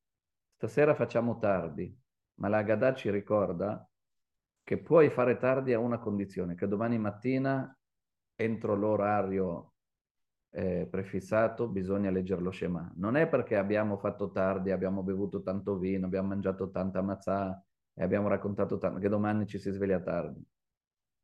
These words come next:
Andiamo a dormire tardi, ma doma-, eh, ma domani ci svegliamo come dei leoni per leggere lo Shema. Ma questa è una cosa che dico ai miei figli per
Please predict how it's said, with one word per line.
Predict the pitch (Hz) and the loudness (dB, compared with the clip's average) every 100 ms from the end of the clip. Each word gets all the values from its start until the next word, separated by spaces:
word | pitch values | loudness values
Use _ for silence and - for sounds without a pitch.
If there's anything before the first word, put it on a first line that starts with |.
| _ _ | _ _
Andiamo | 87 95 110 117 | -4 2 2 4
a | |
dormire | 110 113 110 104 | 4 4 2 2
tardi, | 120 143 151 170 | 4 4 4 0
ma | 139 | 0
doma-, | 107 110 110 101 | 0 0 -2 0
eh, | 104 | 0
ma | 101 110 | 2 2
domani | 113 117 127 135 | 2 4 2 0
ci | 131 | -2
svegliamo | 104 110 117 117 | 2 4 4 2
come | 110 107 | 0 2
dei | 113 | 4
leoni | 135 139 104 107 | 6 6 4 0
per | 104 | 0
leggere | 101 101 101 95 | 0 2 0 0
lo | 95 | -2
Shema. | 85 82 85 | -4 -6 -6
Ma | 113 | -4
questa | 139 113 | -2 -2
è | |
una | 101 | -2
cosa | 101 98 | -2 -2
che | 104 | -4
dico | 101 | -2
ai | 107 | -2
miei | 104 | 0
figli | 104 101 95 | 0 -2 0
per | 95 90 | -2 -2